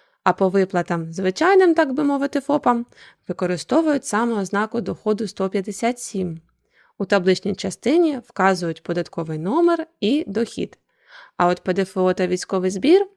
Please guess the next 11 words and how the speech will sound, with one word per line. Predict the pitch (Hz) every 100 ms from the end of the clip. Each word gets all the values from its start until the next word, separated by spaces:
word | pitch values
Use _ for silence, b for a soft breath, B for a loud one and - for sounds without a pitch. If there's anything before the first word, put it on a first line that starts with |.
| _
не | - 165 190
нараховують, | 311 339 311 349 330 330 302
не | 208 180 196
отримують | 294 294 311 311 320 311 -
і | - 359
не | 262 240 254
відображають. | 220 185 175 170 156 160 160 156 _ _ _ _ _ _ -
На | 185
цьому | - 349 370 339
сьогодні | - 208 185 214 262 269
все. | 247 - 175